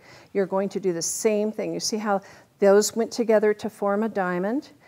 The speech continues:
And these form a diamond or a square that's two colors. You're just doing the same thing. So you would align them like I just did. You're gonna line them and then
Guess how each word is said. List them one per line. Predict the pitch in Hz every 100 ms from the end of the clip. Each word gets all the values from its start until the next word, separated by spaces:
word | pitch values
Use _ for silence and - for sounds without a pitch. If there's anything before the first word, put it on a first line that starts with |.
| _ -
And | 170
these | 156 170 190 214 -
form | - 208 214
a |
diamond | 214 202 208 220 220
or | 202
a | 226
square | - - 196 160
that's | 196 - -
two | 226
colors. | 220 190 196 - - -
You're | 294 320
just | 302 262 -
doing | 226
the | 233
same | 226 208 190
thing. | 190 147 135 -
So | - 190
you | 180
would | 180 170
align | 165 175 208 240
them | 285 370 - _ -
like | 165 143
I | 151 -
just | - 233 285 -
did. | 262 320 - - - - -
You're | - 196
gonna |
line | 190 196 226
them | 269 339 -
and | 180 170
then | 170 165